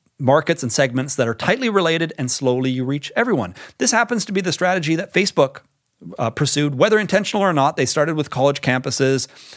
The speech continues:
They locked down individual campuses, slowly accepted more and more as they reached market share, overwhelming market share in the colleges they were already in.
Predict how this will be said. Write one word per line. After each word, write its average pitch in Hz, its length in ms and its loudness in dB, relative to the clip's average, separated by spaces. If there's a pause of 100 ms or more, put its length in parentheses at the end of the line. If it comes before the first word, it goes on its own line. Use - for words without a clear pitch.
(160)
They 123 280 2
locked 143 320 0
down 151 220 2
individual 135 480 0
campuses, 127 540 -2
slowly 196 540 2
accepted 151 380 -2
more 139 220 2
and 139 100 0
more 131 240 2 (300)
as 139 340 2
they 139 380 0 (260)
reached 139 420 -2
market 143 340 2
share, 135 380 0 (160)
overwhelming 127 500 2
market 120 260 -2
share 120 220 2
in 127 140 -4
the 120 60 -2
colleges 113 440 -4
they 117 120 -2
were 117 120 0
already 113 260 -2
in. 117 280 -4